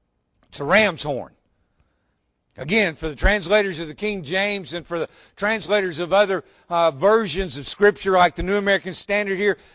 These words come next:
a trumpet. I mean, it, it's just something that, that, that brings up that image in our mind, but it's not,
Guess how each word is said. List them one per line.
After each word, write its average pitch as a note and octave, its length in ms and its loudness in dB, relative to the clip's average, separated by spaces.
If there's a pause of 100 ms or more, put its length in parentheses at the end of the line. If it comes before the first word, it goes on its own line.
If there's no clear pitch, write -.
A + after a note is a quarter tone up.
(120)
a C#3+ 60 -6
trumpet. G3 500 0
I C#3+ 120 -4
mean, E3+ 320 -2
it, F3+ 180 -4
it's E3+ 260 -4
just F3+ 240 -2
something F#3 440 -2
that, D#3 260 -2
that, E3 140 -4 (2000)
that D3+ 100 -10
brings F#3+ 340 -2
up G#3 140 0
that F#3 180 2
image F#3 400 -4
in F#3 120 -4
our F3 160 -4
mind, E3 460 -4
but D#3+ 140 -2
it's D#3 180 -8
not, F3+ 240 -2